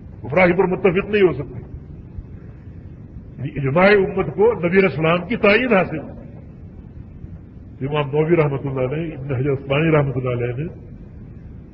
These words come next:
پوری امت کے اجماع کا دعویٰ کیا۔ خطیب بغدادی رحمہ اللہ فرمایا کرتے تھے کہ سارے صحابہ عادل ہیں۔ عادل کیوں ہیں؟ بتعدیل اللہ لہم،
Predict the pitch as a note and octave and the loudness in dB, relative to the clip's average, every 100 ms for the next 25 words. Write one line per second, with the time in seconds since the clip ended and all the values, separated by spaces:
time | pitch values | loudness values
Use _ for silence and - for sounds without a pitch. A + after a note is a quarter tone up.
0 | - E3 G3 G3+ D#3+ E3 F3 A#2+ G3+ G3+ | -2 4 6 6 2 0 0 2 2 2
1 | E3+ F#3+ A#3+ A3 F#3 D#3+ C#3+ C3 - - | 2 4 4 4 4 2 0 -4 -10 -16
2 | - - - - - - - - - - | -18 -18 -18 -18 -18 -18 -18 -18 -18 -18
3 | - - - - - - - - - - | -16 -16 -18 -18 -18 -18 -18 -18 -18 -18
4 | - - C3+ D3+ D#3+ C#3+ C#3+ D3+ E3+ D3 | -18 -8 -6 -4 -2 0 2 4 6 4
5 | D3 D3 C#3 B2+ B2 C3 A#2+ A#2 A#2 G#2 | 4 2 2 0 0 0 0 -2 -4 -4
6 | C#3+ - - - - - - - - - | -4 -6 -14 -16 -16 -18 -18 -18 -16 -16
7 | - - - - B2+ - D3 E3 E3 D3 | -16 -16 -14 -6 -4 2 4 6 6 4
8 | D3 D#3 E3+ F#3 - D#3+ E3+ G3 G#3 D3+ | 4 6 4 2 2 4 4 6 4 2
9 | D3 - - - - - - - - - | -6 -12 -16 -18 -16 -18 -16 -18 -18 -18
10 | - - - - - - - - - D#3 | -18 -18 -18 -16 -18 -18 -18 -10 0 2
11 | G3+ G#3 F#3+ A#3 A3+ B3+ B3 - - - | 2 2 0 4 4 4 0 -8 -12 -14
12 | - - - - - E3+ A3 G#3 F#3+ A3+ | -16 -18 -18 -14 -4 2 4 4 4 2
13 | A#3 A3 G#3 B3+ C4 B3+ A3 | 2 4 6 6 6 4 2